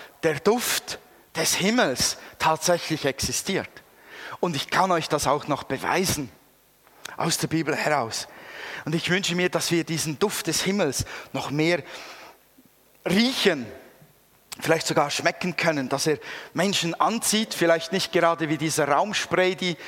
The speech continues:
dieselbe Auswirkung hat, dass man beginnt zu husten. <clears throat> Aber ich glaube, dass, dass, dass wir einen Duft an uns haben, den wir verbreiten sollen.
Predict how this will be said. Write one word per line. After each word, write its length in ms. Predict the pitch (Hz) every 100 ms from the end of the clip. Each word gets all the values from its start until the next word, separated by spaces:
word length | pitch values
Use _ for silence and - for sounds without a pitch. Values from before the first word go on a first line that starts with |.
| - - -
dieselbe 480 | 160 175 175 170 143
Auswirkung 640 | 190 - 202 208 214 185
hat, 200 | 196 196
dass 180 | 175 160
man 180 | 160 156
beginnt 340 | 143 170 151
zu 180 | 156 135
husten. 500 | 196 233 - 208 240 - - - - - - - -
<clears throat> 1200 | 175 208 220 240 180 123 - - - - - -
Aber 280 | 175 190 185 -
ich 160 | 180 -
glaube, 320 | 202 240 220
dass, 320 | 214 196 - - - - - -
dass, 400 | 180 170 - - -
dass 240 | 160 -
wir 180 | 196 -
einen 260 | 175 160
Duft 360 | 165 233 - -
an 140 | 143 180
uns 300 | 156 - -
haben, 340 | 165 - 190
den 200 | 151 151
wir 120 | 143
verbreiten 600 | - 120 127 143 147 147
sollen. 400 | - 131 123 110